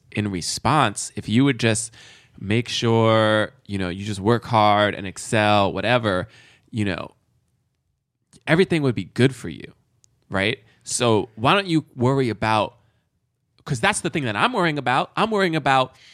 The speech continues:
my morality and ideals and, you know, my virtues. And, and you're not worrying about that. You just keep talking about race instead of talking about your character. Why do you keep talking about race? Talk about your character.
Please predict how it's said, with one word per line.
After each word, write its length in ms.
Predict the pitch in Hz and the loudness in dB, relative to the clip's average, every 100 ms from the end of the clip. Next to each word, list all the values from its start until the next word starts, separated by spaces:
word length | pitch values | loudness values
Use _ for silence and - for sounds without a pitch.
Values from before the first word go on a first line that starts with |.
| - _ - | -20 _ -10
my 540 | 123 123 120 113 110 113 _ - | -4 0 0 0 -2 -8 _ -6
morality 720 | 110 120 185 180 170 170 160 | -2 2 2 2 0 0 0
and 140 | 123 | -2
ideals 840 | 113 107 139 151 147 143 139 131 - | -4 -4 -2 0 2 2 0 -4 -4
and, 400 | 110 104 98 92 _ _ | -2 -2 -4 -10 _ _
you 120 | 104 110 | -6 -4
know, 300 | 101 92 85 | -2 -2 0
my 160 | 104 | -2
virtues. 800 | 98 127 139 - 123 120 110 - - _ _ _ _ - | 0 -2 -2 0 2 2 -2 -8 -20 _ _ _ _ -4
And, 180 | 113 - - | -4 -6 -6
and 220 | 117 107 | -4 -4
you're 220 | 104 151 | 2 2
not 240 | 190 170 123 | 4 0 2
worrying 320 | 151 180 127 | 2 2 0
about 240 | 101 90 - | -4 -6 -8
that. 140 | 90 | -6
You 160 | 117 214 | -2 0
just 180 | 190 | -2
keep 200 | - 156 | -4 -6
talking 280 | - 135 127 | -4 -4 -2
about 260 | 110 90 101 | -4 -4 0
race 280 | 143 127 110 | 0 0 -4
instead 220 | 113 147 | -2 -2
of 60 | |
talking 300 | 123 131 123 | -2 -6 -6
about 220 | 107 104 - | -4 -4 -4
your 100 | 98 | -12
character. 640 | - 156 127 - - - - _ | -4 -2 -2 -6 -18 -18 -20 _
Why 160 | 123 185 | -2 0
do 60 | |
you 40 | 190 | -2
keep 140 | 170 | -4
talking 240 | 160 147 143 | -6 -4 -4
about 140 | 123 | -2
race? 240 | 185 98 | -2 -4
Talk 200 | - 165 180 | -4 -2 0
about 140 | 180 | 0
your 100 | 175 | 0
character. 500 | - 226 - 95 - | -2 -2 -2 -6 -10